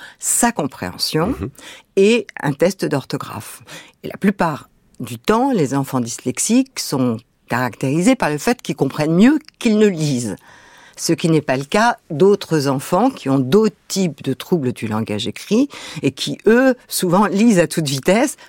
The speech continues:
Speaker 1: mais ne
Speaker 2: Ils ne
Speaker 1: comprennent
Speaker 2: comprennent pas.
Speaker 1: pas ce qu'ils lisent.
Speaker 2: Ils n'ont pas le
Speaker 1: Donc
Speaker 2: sens.
Speaker 1: vous voyez, c'est,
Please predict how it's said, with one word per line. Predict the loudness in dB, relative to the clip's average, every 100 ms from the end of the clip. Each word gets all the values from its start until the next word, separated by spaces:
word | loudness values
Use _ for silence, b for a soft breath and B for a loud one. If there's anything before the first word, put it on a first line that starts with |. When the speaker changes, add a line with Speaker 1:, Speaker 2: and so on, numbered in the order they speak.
| -2
Speaker 1:
mais | 0
ne |
Speaker 2:
Ils | 2
ne |
Speaker 1:
comprennent | 2 0 0 -4
Speaker 2:
comprennent | -2
pas. | -2 -4
Speaker 1:
pas | -6
ce | -4 -4
qu'ils | -2 -4 -4
lisent. | -10
Speaker 2:
Ils | -8
n'ont | -8
pas | -8
le | -2
Speaker 1:
Donc | -2
Speaker 2:
sens. | 2
Speaker 1:
vous | 2
voyez, | 4 4 4
c'est, | 2 0 0